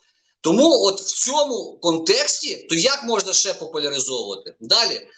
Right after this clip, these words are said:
Протиставлення, знаєте, от, ем, обезцінення подвигу одних за рахунок, ем, ну, возвеличення інших. І ті, і ті воюють. Да, ну, тобто, ми ж розуміємо, піхота — це ті, які несуть сьогодні головний тягар війни.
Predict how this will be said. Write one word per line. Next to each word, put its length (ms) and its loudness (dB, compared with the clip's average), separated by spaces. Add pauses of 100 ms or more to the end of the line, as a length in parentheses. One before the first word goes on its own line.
(280)
Протиставлення, 1080 -2
знаєте, 500 -2
от, 280 -6
ем, 240 -6
обезцінення 1300 -2
подвигу 440 2
одних 440 0
за 200 -2
рахунок, 640 0
ем, 420 2
ну, 180 -4
возвеличення 1000 -2 (360)
інших. 420 0 (120)
І 100 -4
ті, 280 2
і 80 -4
ті 160 -2
воюють. 560 -6 (160)
Да, 140 0
ну, 180 0
тобто, 300 -2
ми 100 2
ж 100 -2
розуміємо, 460 -8 (520)
піхота — 480 2
це 360 -10
ті, 260 -2
які 280 -2
несуть 440 -2
сьогодні 680 -4
головний 680 2
тягар 500 -2
війни. 380 -6